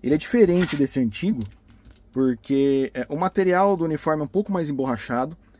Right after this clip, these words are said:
ele não fica frouxo. É,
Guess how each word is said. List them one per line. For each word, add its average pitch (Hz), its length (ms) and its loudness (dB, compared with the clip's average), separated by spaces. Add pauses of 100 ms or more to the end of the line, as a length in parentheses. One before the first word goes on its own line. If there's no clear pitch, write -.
(120)
ele 135 140 -2
não 175 220 4
fica 190 360 -2
frouxo. - 680 -2 (800)
É, 110 300 -6